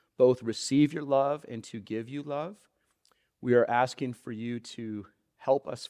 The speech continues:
fall in love with Scripture. And Lord, also today, just to help us to see the practicality of,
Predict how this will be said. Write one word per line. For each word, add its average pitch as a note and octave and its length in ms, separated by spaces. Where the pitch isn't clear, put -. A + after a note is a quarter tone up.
fall A2+ 320
in G2+ 160
love G#2 200
with A2 160
Scripture. E3 760
And C#3+ 120
Lord, D#3 220
also F3 320
today, C3 360
just C3+ 180
to C#3 80
help D3+ 240
us D3 120
to B2+ 100
see C#3+ 340
the A#2 320
practicality C3+ 1080
of, G#2 320